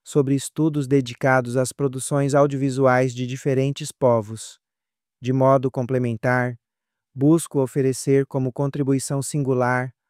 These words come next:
um olhar atento às produções vinculadas a coletivos e realizadores Chavante, habitantes do leste do estado de Mato Grosso, privilegiando o que conjecturo ser a dimensão política dessas narrativas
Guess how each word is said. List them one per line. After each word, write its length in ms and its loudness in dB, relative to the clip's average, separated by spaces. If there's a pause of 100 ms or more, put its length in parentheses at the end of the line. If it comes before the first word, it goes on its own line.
(240)
um 100 0
olhar 340 4
atento 540 0
às 100 -8
produções 600 -2
vinculadas 960 0
a 100 -8
coletivos 840 -2
e 40 0
realizadores 960 2 (400)
Chavante, 800 -2 (420)
habitantes 640 -2
do 120 -2
leste 480 2
do 100 -2
estado 400 -2
de 80 -4
Mato 320 -4
Grosso, 480 0 (760)
privilegiando 960 2
o 80 0
que 140 -6
conjecturo 720 -2
ser 320 2
a 60 2
dimensão 500 -2
política 600 0
dessas 340 0
narrativas 840 0